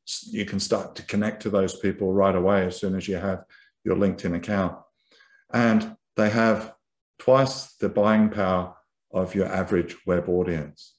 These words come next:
And that's because they are decision makers in their own right. Now,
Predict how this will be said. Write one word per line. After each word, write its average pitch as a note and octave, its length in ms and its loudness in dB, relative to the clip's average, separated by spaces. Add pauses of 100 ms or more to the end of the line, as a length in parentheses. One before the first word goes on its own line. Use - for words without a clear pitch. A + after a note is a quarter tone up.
(280)
And F#2 160 0
that's - 440 -6
because - 380 -4
they F#2 140 2
are F#2 160 0
decision F2+ 460 -6
makers F2+ 440 -6 (220)
in F2 120 -4
their F2+ 180 0
own F2 180 0
right. F2+ 360 -2 (2000)
Now, G#2+ 380 0